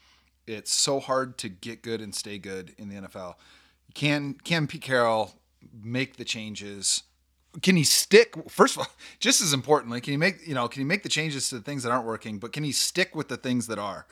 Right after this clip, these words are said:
on, on offense, which is the tempo, which is the misdirection, um, and, and all of that stuff. So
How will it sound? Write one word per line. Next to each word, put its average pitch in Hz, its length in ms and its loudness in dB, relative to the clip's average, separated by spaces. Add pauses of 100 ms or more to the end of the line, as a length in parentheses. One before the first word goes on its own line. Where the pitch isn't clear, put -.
(480)
on, 120 440 2
on 120 200 0
offense, 104 500 -4
which 110 320 -4
is 139 220 2
the 127 100 -4
tempo, 113 420 2
which 113 180 -2
is 120 160 -4
the 120 60 -4
misdirection, 101 760 -4 (380)
um, 92 520 -6 (160)
and, 104 380 -4
and 107 100 -8
all 104 140 -2
of 101 60 -6
that 92 180 -8
stuff. 92 260 -10
So 98 280 -8